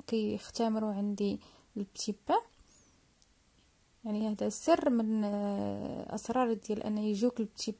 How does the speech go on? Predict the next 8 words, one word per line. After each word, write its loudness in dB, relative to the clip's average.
بان 0
ناجحين، 2
آه، 0
دهن-، 2
دهنوهم 4
قبل 2
ما 4
يختمروا. -2